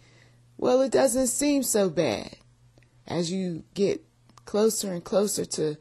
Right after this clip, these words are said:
the Lord and finding out why things went the way they went. S-,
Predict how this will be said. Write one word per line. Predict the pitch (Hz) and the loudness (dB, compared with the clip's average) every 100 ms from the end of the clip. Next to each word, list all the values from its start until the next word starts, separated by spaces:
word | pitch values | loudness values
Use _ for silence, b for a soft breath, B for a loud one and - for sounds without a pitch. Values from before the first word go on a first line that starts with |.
| b b b b _ | b b b b _
the | 151 | -6
Lord | 151 214 220 190 170 | 2 4 6 6 2
and | 156 90 139 | -2 -8 -12
finding | - 185 208 202 175 | -6 -2 0 0 -2
out | 185 202 160 - - _ _ _ _ | -2 0 -2 -6 -16 _ _ _ _
why | 160 185 | -4 -4
things | - 175 202 202 190 185 - | -2 -2 -2 -2 -4 -2 -2
went | 143 185 123 | -2 -4 -4
the | 160 | -4
way | 156 170 | 0 2
they | 175 170 | 4 2
went. | 151 190 139 - - - _ _ _ _ _ _ _ _ b b b b b b b b _ | 0 -4 -4 -6 -14 -14 _ _ _ _ _ _ _ _ b b b b b b b b _
S-, | - - | -10 -8